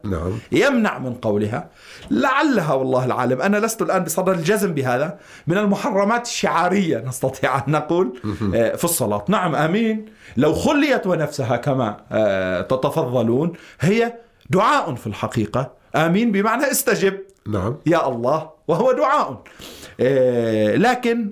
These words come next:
Speaker 2: آه، قلت حيث إنها صارت بدعة في القرن الأول،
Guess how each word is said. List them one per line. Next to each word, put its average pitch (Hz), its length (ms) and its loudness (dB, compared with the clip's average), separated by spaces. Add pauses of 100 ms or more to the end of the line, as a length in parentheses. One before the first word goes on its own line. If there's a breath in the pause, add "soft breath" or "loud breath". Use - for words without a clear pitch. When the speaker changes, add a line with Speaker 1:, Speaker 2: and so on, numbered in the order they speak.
(100)
Speaker 2:
آه، 127 220 2
قلت 117 540 -2
حيث 175 420 -2
إنها 202 520 2
صارت 123 420 -2
بدعة 110 320 -2
في - 100 -12
القرن 123 360 -2
الأول، 120 580 2